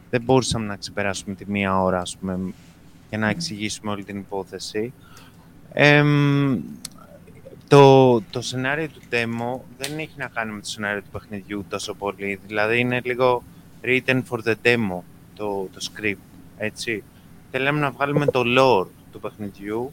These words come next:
να βγάλουμε, δηλαδή, το desperation που υπάρχει στις τρόγλες, άνθρωποι παρατημένοι για να πεθάνουν, άνθρωποι που δεν έχουν να φάνε, άνθρωποι που έχουν χάσει τις ζωές τους, που δεν,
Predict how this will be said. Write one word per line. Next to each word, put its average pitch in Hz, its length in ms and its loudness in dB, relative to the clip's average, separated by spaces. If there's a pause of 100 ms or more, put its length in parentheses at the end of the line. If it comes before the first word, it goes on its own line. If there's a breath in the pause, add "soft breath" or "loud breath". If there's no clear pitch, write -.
(480)
να 113 120 4
βγάλουμε, 127 400 8
δηλαδή, 117 400 4
το 117 500 4
desperation 113 800 0
που 104 60 -6
υπάρχει 101 360 -2
στις - 520 -10
τρόγλες, 98 600 -2 (280 loud breath)
άνθρωποι 120 400 0
παρατημένοι 113 600 2
για 117 120 0
να 113 100 0
πεθάνουν, 104 680 -2 (340)
άνθρωποι 120 540 2 (120)
που 110 260 -2
δεν 110 120 0
έχουν 117 280 -4
να 101 140 0
φάνε, 113 400 2
άνθρωποι 120 380 -2
που 113 400 2
έχουν 120 320 -4
χάσει 113 280 2
τις 104 160 -14
ζωές 98 420 0
τους, 147 300 -6 (540)
που 120 340 -6
δεν, 123 300 -6